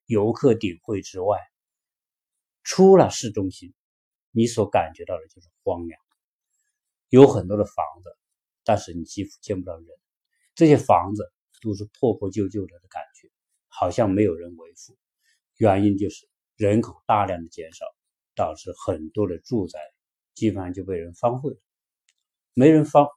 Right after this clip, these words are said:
被人荒废，自然就没人维护。所以这个城市，你出了这个城之后，你感觉到就是荒凉，这就是现在的景象。那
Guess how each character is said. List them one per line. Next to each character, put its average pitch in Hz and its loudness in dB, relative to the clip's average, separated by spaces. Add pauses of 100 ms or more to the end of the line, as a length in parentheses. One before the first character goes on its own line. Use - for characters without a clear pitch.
被 170 8
人 131 6
荒 143 6
废， 127 -2
自 139 -4
然 101 -2
就 101 -4
没 98 -4
人 90 -4
维 85 -20 (180)
护。 95 -20 (480)
所 135 4
以 117 4
这 156 2
个 127 4
城 95 -8
市， 98 -10 (440)
你 104 2
出 165 6
了 135 8
这 107 -6
个 110 -4
城 92 -10
之 104 -12
后， 92 -10
你 90 -12
感 82 -6
觉 80 -18
到 90 -16 (340)
就 90 -16
是 - -20 (100)
荒 85 -10
凉， 80 -20 (560)
这 113 -4
就 95 -10
是 92 -8
现 110 -2
在 98 -4
的 87 -20
景 - -20
象。 - -20 (420)
那 135 4